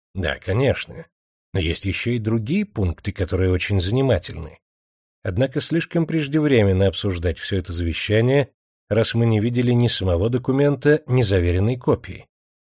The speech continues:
"Если существует копия, — сказал я, — то я постараюсь раздобыть ее. Но Беллингем ужасно боится, как бы его не заподозрили в желании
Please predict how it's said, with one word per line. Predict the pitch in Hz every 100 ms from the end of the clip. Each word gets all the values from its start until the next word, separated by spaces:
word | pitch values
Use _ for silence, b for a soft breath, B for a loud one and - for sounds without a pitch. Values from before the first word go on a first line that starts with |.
| _ _ _
"Если | 95 123 123 139
существует | 120 123 - 120 160 180 170
копия, — | 131 113 98
сказал | 90 104 90 90
я, — | 90 87 - _ _ _ _
то | 120
я | 120 131
постараюсь | 156 147 - 127 143 147 131 -
раздобыть | - 131 120 127 117 101 -
ее. | 85 76 - _ _ _ _ _ -
Но | 107
Беллингем | 107 101 143 151 147 147 147
ужасно | - 104 123 - 131
боится, | 117 131 156 -
как | 131 135
бы | 127 127
его | 139
не | 139
заподозрили | 120 123 120 120 135 127 131
в | 117
желании | 101 117 135 135 135